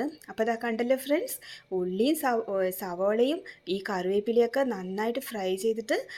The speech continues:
അതിലേക്ക് ഇട്ട് കൊടുക്കുക. എങ്ങനെയുണ്ട് എല്ലാവരും കണ്ടോ ഫ്രണ്ട്സ്? കാണുമ്പോൾ തന്നെ അടിപൊളിയല്ലേ ഫ്രണ്ട്സ്? ശരിക്കും അടിപൊളിയാണ് ട്ടോ,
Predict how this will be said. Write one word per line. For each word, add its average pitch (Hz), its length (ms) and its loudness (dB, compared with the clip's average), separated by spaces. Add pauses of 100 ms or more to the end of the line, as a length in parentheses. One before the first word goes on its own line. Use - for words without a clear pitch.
(160)
അതിലേക്ക് 196 440 -2
ഇട്ട് 190 140 -6
കൊടുക്കുക. 165 360 -6 (100)
എങ്ങനെയുണ്ട് 190 580 -2
എല്ലാവരും 202 600 -2
കണ്ടോ 175 340 -8
ഫ്രണ്ട്സ്? 208 420 -8 (140)
കാണുമ്പോൾ 202 380 -6
തന്നെ 226 240 -4
അടിപൊളിയല്ലേ 214 680 -2
ഫ്രണ്ട്സ്? 220 360 -6 (200)
ശരിക്കും 175 580 -4
അടിപൊളിയാണ് 180 640 -6
ട്ടോ, 185 200 -8